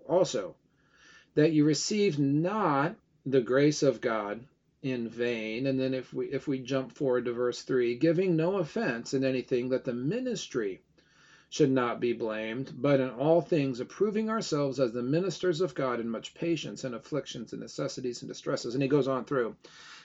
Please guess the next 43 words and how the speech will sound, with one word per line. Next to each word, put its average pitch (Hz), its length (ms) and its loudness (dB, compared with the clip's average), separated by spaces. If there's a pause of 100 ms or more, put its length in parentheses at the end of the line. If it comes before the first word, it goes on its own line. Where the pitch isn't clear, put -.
basically 202 560 6
saying 139 240 2
whatever 190 480 0
situation 175 800 2
you 139 100 2
have 220 320 -4
yourself 131 540 2
in, 131 320 0 (540)
we 160 140 8
ought 175 260 6
to 165 100 2
be 139 460 8
servants, 147 640 6
we 151 60 4
ought 135 40 6
to 135 80 4
be 123 120 2
ministers 143 640 2
of 117 140 0
God, 107 300 -4
and 131 120 0
we 147 80 0
ought 151 60 2
to 147 60 2
behave 156 340 -2
ourselves 131 420 -2
in 175 80 2
a 170 40 2
way 110 180 0
that's 123 180 -8
blameless. 151 560 -2 (560)
If 240 260 12
we 240 200 2
don't 233 500 2
do 269 220 0
that, 160 440 -2 (1200)
then 160 200 4
we 160 140 4
have 156 340 2
the 139 100 2
grace 135 400 2
of 117 120 -6
God 120 400 -4